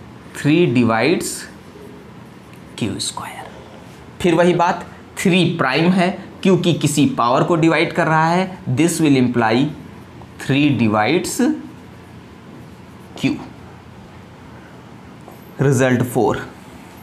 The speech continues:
ठीक, ये, ये, यही सबसे important चीज़ थी। अगर ये आपको समझ आ गई, बहुत अच्छी बात है। फिर आप अपने मन से ट्राई कीजिएगा, root ten, root twelve, अ, root twelve नहीं, root fourteen कर लीजिएगा, या फिर root, अ,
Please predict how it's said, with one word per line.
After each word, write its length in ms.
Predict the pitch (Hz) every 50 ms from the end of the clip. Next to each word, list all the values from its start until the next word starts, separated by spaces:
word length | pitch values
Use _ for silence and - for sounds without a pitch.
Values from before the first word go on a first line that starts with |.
| - - - - - - -
ठीक, 180 | 185 185 185 - - - - - - - - - - - - - - - - -
ये, 120 | 156 196 269
ये, 160 | 240 214 220
यही 340 | 190 214 233 247 254 277 262
सबसे 240 | 269 240 - 240 233
important 380 | 220 214 196 202 208 220 214
चीज़ 220 | 214 240 247 226 -
थी। 40 | 240
अगर 200 | 208 202 208 185
ये 80 | 180 208
आपको 240 | 208 214 - 233
समझ 260 | - - 214 220 208 220
आ 80 | 214
गई, 180 | 226 269 359 359 - -
बहुत 240 | 143 165 190 196 190
अच्छी 200 | 160 160 160 147
बात 260 | 123 113 101 - -
है। 80 | - - - - - -
फिर 100 | 214 214
आप 200 | - - - -
अपने 200 | - 196 208 220
मन 200 | 202 185 202 202
से 120 | 196 190 -
ट्राई 220 | - 196 180 196
कीजिएगा, 400 | - 185 185 175 196 202 214 208
root 380 | 180 156 175 190 180 - - -
ten, 280 | 190 185 180 175 175 156
root 520 | 135 147 165 190 190 190 - - - -
twelve, 400 | 196 190 185 180 180 185 175 175
अ, 640 | 170 - - - - 208 185 - - - - - -
root 260 | 170 190 196 190 -
twelve 220 | 208 196 190 185
नहीं, 120 | 180 214 403
root 200 | 330 214 214 202
fourteen 480 | - - 170 175 180 175 196 202 196
कर 120 | 175 - 185
लीजिएगा, 480 | 180 175 170 160 175 175 175 185 185
या 120 | 185 180 165
फिर 160 | - 185 180
root, 360 | 180 175 190 190 190 - -
अ, 1200 | 190 180 175 160 - - - - - - - - 196 - - - - 107 131 127 127 117 95 -